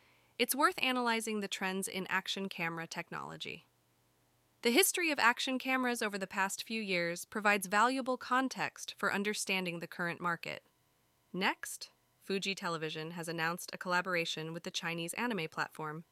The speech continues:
Bilibili. Starting in October, they will establish a new anime broadcast slot called B eight Station during late night hours.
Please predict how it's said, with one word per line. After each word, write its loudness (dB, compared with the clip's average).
Bilibili. 0
Starting 4
in 0
October, -2
they -2
will -2
establish -2
a -2
new 0
anime -2
broadcast 0
slot -2
called -2
B -2
eight -2
Station -4
during 8
late 4
night -2
hours. -4